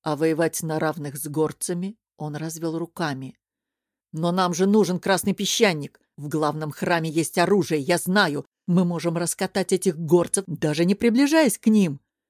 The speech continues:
"Это слишком опасно, Ранмир!" Ещё больше нахмурился отец. "Оружие страшное.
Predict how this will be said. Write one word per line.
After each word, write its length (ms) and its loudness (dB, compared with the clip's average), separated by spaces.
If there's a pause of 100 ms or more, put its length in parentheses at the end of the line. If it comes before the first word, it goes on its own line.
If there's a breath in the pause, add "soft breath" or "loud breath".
(320)
"Это 320 -2
слишком 500 -4
опасно, 500 -2
Ранмир!" 500 -8 (420)
Ещё 380 -6
больше 340 -2
нахмурился 720 -4
отец. 520 -8 (460)
"Оружие 460 0
страшное. 680 -6